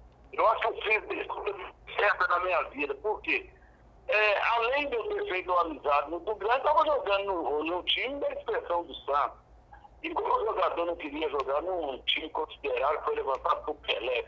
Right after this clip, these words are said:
poxa. Foi o maior orgulho da minha carreira. E nós, então, montamos um grupo muito bom, um grupo fechado,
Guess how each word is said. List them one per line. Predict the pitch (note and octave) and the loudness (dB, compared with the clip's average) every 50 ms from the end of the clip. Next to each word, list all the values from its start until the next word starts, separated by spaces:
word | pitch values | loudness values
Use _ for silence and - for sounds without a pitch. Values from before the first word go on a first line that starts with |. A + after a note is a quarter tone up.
| - | -8
poxa. | - - - - - - - - - - - - - - - - - | -20 -20 -18 -18 -20 -20 -20 -20 -20 -20 -20 -20 -20 -20 -20 -14 -6
Foi | - A3+ | -2 -2
o | G#3+ - | 2 4
maior | G3 G3 G3+ A3+ B3 A#3 - | 6 6 8 8 6 4 2
orgulho | - - D#3 F3 E3 - - - - - - - - - - - - - - - | -2 -6 -6 -6 -6 -6 -10 -12 -20 -20 -20 -20 -20 -20 -18 -18 -18 -12 -6 -4
da | C#3 C#3+ | -4 -2
minha | D#3 E3 E3 D#3 | 0 0 -2 0
carreira. | E3 D#3 C#3 A#2+ G#2+ A2+ A#2 A2 - - - - - - - - - - - - - - - - - - | 2 2 2 2 0 -2 -2 -4 -4 -4 -8 -14 -20 -20 -20 -20 -20 -20 -20 -20 -20 -20 -20 -20 -16 -8
E | - G3 A3+ A#3+ B3 B3 B3+ B3+ B3+ B3+ | -4 0 2 2 2 4 4 4 4 4
nós, | A#3+ B3+ B3 C4 B3+ A#3+ B3 A3+ | 4 6 6 6 6 4 2 -2
então, | - G#3+ A#3 B3+ B3+ B3 | -2 0 0 0 0 2
montamos | B3+ B3+ A#3 - G#3 G#3 G#3+ G#3+ G#3 F3+ E3+ F3 | 2 2 2 2 2 2 2 2 2 0 -2 -4
um | F3+ D3+ | -4 -4
grupo | D3 D#3 F#3+ G3+ F#3+ E3+ D#3+ | -4 -4 -4 -4 -2 -4 -2
muito | E3 G3+ A#3+ B3 A#3 - F3 D#3 | 0 0 0 0 -2 -4 -6 -8
bom, | - D3+ E3+ G3 A3 A3 G#3 - | -2 0 2 4 4 4 4 4
um | |
grupo | - E4 F#4+ F#4+ F#4+ - - | 2 0 -2 -2 -4 -2 0
fechado, | E3 C#3+ - - - D#3 E3 F3+ F#3 F3+ E3+ - - - | 0 2 2 0 0 2 2 4 4 4 2 2 -2 -8